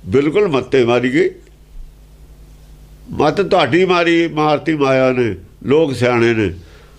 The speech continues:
ਤੁਹਾਨੂੰ ਸੁਣਦਾ ਕੌਣ ਹੈ? ਜਿੱਥੇ ਅੱਖਾਂ ਟੈਸਟ ਕਰਦੀਆਂ ਲੋਕ ਉੱਥੇ ਜਾਂਦੇ, ਇੱਥੇ ਤੁਹਾਡੇ ਕੋਲ ਤਾਂ ਕੋਈ ਨਹੀਂ ਆਉਂਦਾ।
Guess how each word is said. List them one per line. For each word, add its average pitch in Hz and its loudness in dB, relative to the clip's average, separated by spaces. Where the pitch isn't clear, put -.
ਤੁਹਾਨੂੰ 208 -2
ਸੁਣਦਾ 202 0
ਕੌਣ 208 0
ਹੈ? 202 -2
ਜਿੱਥੇ 170 0
ਅੱਖਾਂ 185 -2
ਟੈਸਟ 190 -2
ਕਰਦੀਆਂ 202 0
ਲੋਕ 202 2
ਉੱਥੇ 190 0
ਜਾਂਦੇ, 165 0
ਇੱਥੇ 151 0
ਤੁਹਾਡੇ 156 0
ਕੋਲ 170 -2
ਤਾਂ 160 -2
ਕੋਈ 127 0
ਨਹੀਂ 131 0
ਆਉਂਦਾ। 135 -4